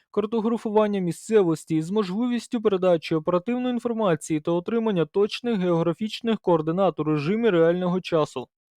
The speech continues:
Волонтери купили триста вісімдесят два безпілотників на понад сімдесят п'ять мільйонів гривень. Для українських військових придбанням дронів займався фонд «Повернись живим». Партію цивільних безпілотних літальних апаратів купили завдяки допомозі та внескам звичайних громадян та організацій.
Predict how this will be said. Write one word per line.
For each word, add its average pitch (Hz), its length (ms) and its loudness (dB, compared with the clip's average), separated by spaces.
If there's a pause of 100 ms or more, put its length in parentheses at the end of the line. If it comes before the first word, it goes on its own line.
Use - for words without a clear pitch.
(160)
Волонтери 160 720 2
купили 190 480 2
триста 185 400 -2
вісімдесят 220 520 -4
два 185 180 2
безпілотників 160 920 -2
на 170 120 0
понад 220 340 0
сімдесят 240 460 -4
п'ять 180 260 0
мільйонів 196 520 0
гривень. 180 380 0
Для 151 120 2
українських 185 760 -2
військових 196 520 0
придбанням 180 540 -2
дронів 214 340 2
займався 190 560 -2
фонд 214 300 -2
«Повернись 170 480 0
живим». 165 400 -2
Партію 185 460 0
цивільних 214 540 -4
безпілотних 196 680 -2
літальних 190 520 -2
апаратів 165 500 0
купили 233 420 -2
завдяки 196 440 -6
допомозі 190 560 -2
та 151 120 -2
внескам 151 500 -2
звичайних 185 540 -4
громадян 170 500 0
та 147 100 -2
організацій. 160 800 0